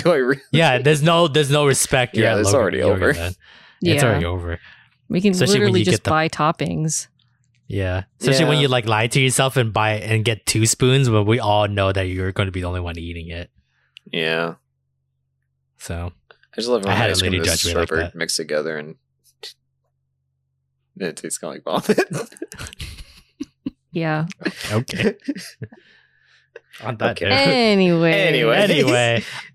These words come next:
Speaker 2: I would like
Speaker 3: I
Speaker 2: New York to be on the high end because the classic New York cheesecake
Speaker 1: There's
Speaker 2: is
Speaker 1: something about New York. It's not
Speaker 2: there's
Speaker 1: just
Speaker 2: something about
Speaker 1: the
Speaker 2: it.
Speaker 1: topping. It's the actual cake and crust, I feel like, is
Speaker 2: It's just
Speaker 1: better.
Speaker 2: smooth.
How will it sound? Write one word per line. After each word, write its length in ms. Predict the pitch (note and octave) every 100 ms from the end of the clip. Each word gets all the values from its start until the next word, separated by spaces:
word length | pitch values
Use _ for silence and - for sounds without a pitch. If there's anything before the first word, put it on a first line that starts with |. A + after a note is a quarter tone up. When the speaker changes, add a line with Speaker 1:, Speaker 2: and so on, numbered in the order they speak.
| _ -
Speaker 2:
I 240 | D#3+ A3
would 160 | G3 D#3+
like 180 | D3
Speaker 3:
I 160 | G#3 C4+
Speaker 2:
New 60 | D3
York 320 | C3+ C#3 -
to 80 | B2
be 200 | B2 A#2
on 120 | A#2
the 120 | G#2+
high 280 | - A#2+ G#2+
end 400 | F#2+ F#2 F#2 F#2+ -
because 460 | G#2 - G#2+ G#2 G2+
the 100 | A2
classic 720 | - C#3+ C#3 - G#2+ G2+ -
New 140 | G#2+
York 220 | G#2 F#2
cheesecake 540 | - G2 F2+ - E2 E2 _ -
Speaker 1:
There's 180 | A#2
Speaker 2:
is 40 | -
Speaker 1:
something 220 | C#4 F#4+
about 260 | A#3+ C#3 A2
New 100 | G#2
York. 260 | G2+ F#2+
It's 120 | F#2 G2
not 140 | C3
Speaker 2:
there's 180 | A2+ -
Speaker 1:
just 100 | A#2+
Speaker 2:
something 300 | D#3 D#3+ A2
about 380 | F#2 F2+ E2 G#2+
Speaker 1:
the 80 | G#2+
Speaker 2:
it. 80 |
Speaker 1:
topping. 500 | - B2+ B2+ - E2 D#2
It's 400 | D#2+ - - - _ -
the 160 | F#2
actual 880 | F2+ F3+ - D4+ B2+ G2 D#2 D#2 - _ _
cake 240 | - G#2+ -
and 120 | E2
crust, 560 | - - D#2+ D#2 - -
I 120 | A1+
feel 240 | - B1
like, 240 | A#1+ B1 A1+
is 420 | A#1 B1 - - _ _ - -
Speaker 2:
It's 120 | D#3+
just 340 | A3+ - - B2+
Speaker 1:
better. 40 |
Speaker 2:
smooth. 540 | A#2 A2 A#2 G2 D#2+